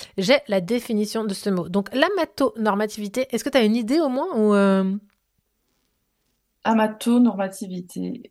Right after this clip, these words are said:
Speaker 2: euh, non. Euh, c'est un rapport avec l'amour.
Speaker 1: Complètement.
Speaker 2: La, la, la norme, la norme amoureuse, quoi.
Speaker 1: Ouais. Ah ouais, pff. Non,
Speaker 2: Non.
Speaker 1: mais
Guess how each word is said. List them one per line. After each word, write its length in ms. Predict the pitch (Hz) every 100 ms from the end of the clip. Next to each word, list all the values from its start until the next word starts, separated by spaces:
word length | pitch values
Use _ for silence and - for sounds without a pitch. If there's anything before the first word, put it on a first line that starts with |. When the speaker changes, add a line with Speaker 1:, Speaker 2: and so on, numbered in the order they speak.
| 185
Speaker 2:
euh, 720 | 175 165 165 160 160 160 156
non. 300 | 156 185 311 -
Euh, 240 | 185 190
c'est 220 | 185 220
un 420 | 196 180 175 175 175
rapport 320 | 180 202 190
avec 180 | 180 185
l'amour. 420 | 196 294 - - _ _ - - _
Speaker 1:
Complètement. 320 | - 359 196 180
Speaker 2:
La, 180 | 175
la, 60 | 175 -
la 120 | 180
norme, 500 | 185 214 196 185 170
la 80 | 165
norme 240 | 196 196
amoureuse, 440 | 175 202 220 185
quoi. 160 | - -
Speaker 1:
Ouais. 220 | 196 208 -
Ah 120 | 247
ouais, 260 | 262 262
pff. 1160 | 202 - - - - - - - - - - -
Non, 80 | 196
Speaker 2:
Non. 100 | 185
Speaker 1:
mais 40 | 226